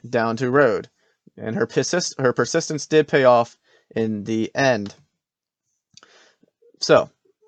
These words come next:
what happened then after this Margaret Sanger incident and also the feminist movement as a whole? So, as we covered,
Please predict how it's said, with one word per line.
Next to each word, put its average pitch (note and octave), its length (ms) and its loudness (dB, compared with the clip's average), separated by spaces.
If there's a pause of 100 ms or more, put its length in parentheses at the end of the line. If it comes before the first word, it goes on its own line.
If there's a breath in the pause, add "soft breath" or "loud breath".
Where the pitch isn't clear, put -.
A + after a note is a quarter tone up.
(120)
what D#3+ 200 4
happened D#3+ 340 4
then C3+ 360 2
after C3 360 0
this A#2+ 360 0 (360)
Margaret C3 340 2
Sanger B2 280 -2
incident A#2+ 500 -4
and D#3 420 2 (760 soft breath)
also C3 540 2 (200)
the B2+ 180 -4
feminist C#3 360 0
movement A#2+ 220 -2
as A2+ 100 -6
a A#2 40 -4
whole? A2+ 260 -6 (160 soft breath)
So, C3+ 420 4
as D3 200 2
we E3 140 0
covered, F#3+ 500 0